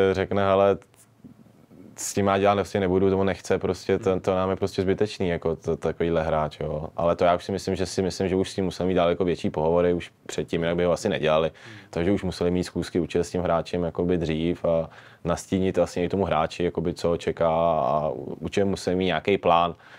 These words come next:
Speaker 1: Určitě to není tak jako, „Hele, tenhle ten je, byl dobrý, tyjo, zkusíme ho.“
Speaker 2: Hmm.
Speaker 1: Myslím, že takhle asi Slávě určitě neuvažuje a myslím, že to byla otázka určitě nějakých větších jako setkání a určitě větších pohovorů, protože si myslím, že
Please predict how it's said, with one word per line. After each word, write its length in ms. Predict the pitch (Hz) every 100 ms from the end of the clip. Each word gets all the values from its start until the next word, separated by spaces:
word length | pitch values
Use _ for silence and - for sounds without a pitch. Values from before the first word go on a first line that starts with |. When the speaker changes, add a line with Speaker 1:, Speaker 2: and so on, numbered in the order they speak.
| - -
Speaker 1:
Určitě 200 | - 92
to 80 |
není 160 | 90 92
tak 140 | 90
jako, 200 | 90 90
„Hele, 260 | 90 92 92 - - - _ _ _ -
tenhle 280 | 92 92 90
ten 160 | 98
je, 260 | 98 95 87 - _ _ 98 104
byl 220 | 92 107
dobrý, 560 | 101 101 101 101 104 101
tyjo, 500 | 104 101 101 98 98 _ _
zkusíme 420 | - 101 117 123
ho.“ 340 | 113 104 98 - - -
Speaker 2:
Hmm. 80 | 127
Speaker 1:
Myslím, 240 | - 90
že 120 | 90
takhle 200 | 90 90
asi 280 | 78 85 98
Slávě 460 | - 90 78 87 85
určitě 340 | 80 82 90
neuvažuje 800 | 90 78 78 78 85 85 85 85
a 460 | 85 80 80 78 80
myslím, 260 | 76 82 80
že 180 | 82 - _ _ _ _ _ _ _
to 120 | - 82
byla 200 | 82 73
otázka 420 | 80 80 - 82
určitě 180 | - 90
nějakých 380 | 80 82 85
větších 400 | 76 80 - 87
jako 180 | 82 92
setkání 640 | 85 80 - 82 80 85 -
a 60 |
určitě 240 | 82 - 85
větších 320 | 80 - 90
pohovorů, 580 | 80 76 80 78 78 76 - - - _
protože 260 | - 78 80
si 140 | -
myslím, 260 | 82 -
že 80 | 82